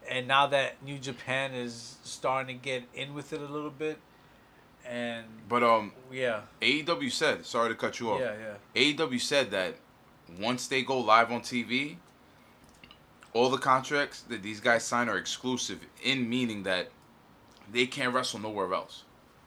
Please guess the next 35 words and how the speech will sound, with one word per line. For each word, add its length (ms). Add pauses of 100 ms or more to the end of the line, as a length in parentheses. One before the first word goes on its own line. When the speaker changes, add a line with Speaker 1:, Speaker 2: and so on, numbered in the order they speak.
(320)
Speaker 2:
You're 80
not 120
gonna 160
see 300
'em 260 (640)
on 160
the 80
independents. 720
You're 80
not 120
gonna 140
see 280
'em 240 (800)
on 120
R 220
O 140
H, 340
New 100
Japan. 300
You're 100
not 120
gonna 120
see 160
'em 100
nowhere. 300 (160)
All 240
you're 120
gonna 160
see 260
them 220
on 320
is 320
A 60
E 260
W. 360